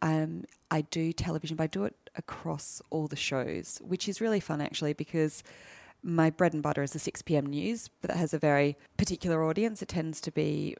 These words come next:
m-, majority housewives in the early evenings, um, with young children. Different audience to what you get in the morning, on the morning show, different audience again to an older audience, which is the afternoon shows. And then in the evenings, we have a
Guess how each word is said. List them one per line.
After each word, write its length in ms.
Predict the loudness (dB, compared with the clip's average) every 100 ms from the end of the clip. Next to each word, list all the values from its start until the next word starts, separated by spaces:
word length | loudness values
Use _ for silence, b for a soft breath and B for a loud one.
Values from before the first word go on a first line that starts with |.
| -8
m-, 280 | -6 -4 -2
majority 320 | 0 2 2
housewives 960 | 2 0 -2 -2 0 2 2 0 -4 -10 -4
in 100 | -2
the 160 | 2
early 240 | 4 4 2
evenings, 440 | 2 -2 -4 -8 -4
um, 400 | -4 -4 -8 -10 -16 -16 -2
with 160 | -2
young 240 | 2 0 0
children. 640 | -2 2 2 2 2 0 B B B B B B B B B
Different 280 | 4 6 8
audience 360 | 6 6 4 0
to 80 | 0
what 120 | 0
you 80 | 2
get 340 | 2 2 -2 -4
in 100 | -2
the 60 |
morning, 480 | 0 2 2 2 0
on 100 | -2
the 60 | -2
morning 240 | -2 -2
show, 300 | 0 2 0 -2 -10 -2
different 220 | 2 4
audience 260 | 4 2 0
again 460 | 4 6 6 2
to 180 | -4 -4 -2
an 100 | 0
older 300 | 0 0 0
audience, 260 | 0 -2
which 160 | -6 -8
is 80 | 0
the 80 |
afternoon 420 | 0 0 2 4 4
shows. 340 | 4 4 4
And 120 | 2
then 80 | 2
in 80 | 4
the 60 |
evenings, 340 | 4 4 0 -2
we 80 | -2
have 180 | -2
a 140 | -2